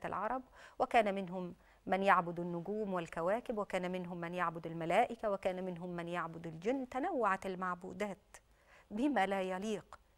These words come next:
لذلك الله سبحانه وتعالى يقول:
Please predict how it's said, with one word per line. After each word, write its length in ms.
لذلك 480
الله 320
سبحانه 540
وتعالى 480
يقول: 340